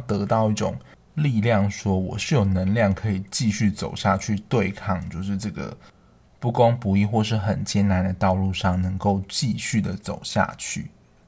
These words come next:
那他虽然在武打啊，或是抓鬼这一类的剧情设计上，就是完全就是漫画漫改的路线，但是我觉得在人际的关系上、家庭关系上，其实我觉得是还蛮人性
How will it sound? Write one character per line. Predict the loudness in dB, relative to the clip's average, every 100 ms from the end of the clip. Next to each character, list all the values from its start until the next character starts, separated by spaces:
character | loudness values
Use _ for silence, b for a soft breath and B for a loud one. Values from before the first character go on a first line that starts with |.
| 0
那 | 4
他 | 6
虽 | 6 4
然 | 4
在 | 6 4 4
武 | -2 -4 0
打 | 2
啊， | 2 2 0
或 | 0 0
是 | 0 0 0
抓 | -2 6 8 8
鬼 | 4 -2 -4
这 | 0 2
一 |
类 | 2 2
的 | 0
剧 | -2 0
情 | 2 0
设 | 0 2 2
计 | 2
上， | 2 2 2
就 | 0
是 | 0 -2 -2 B B
完 | 4 6 6
全 | 2 2
就 | 2
是 | 2
漫 | 4 6 6 4
画 | 2 2 4
漫 | 2 2
改 | -4 -10
的 | -10 -10 -6
路 | -6 -6
线， | -8 -8 -10 B B B
但 | 2 6
是 |
我 | 6 4 0
觉 | 0 2
得 | 0
在 | 2 4 4 2 0
人 | -2 0 0
际 | 2 2
的 | 2
关 | 4 2 2
系 | 0
上、 | 0 2 2
家 | 2 2
庭 | 2
关 | 0 0 0
系 | -2 -4 -6
上， | -4 -4 -4
其 | -4
实 | -2
我 | 0
觉 | -2
得 | -4
是 | 0 0
还 | 2
蛮 | 2 0 -4
人 | -8 -8
性 | -8 -6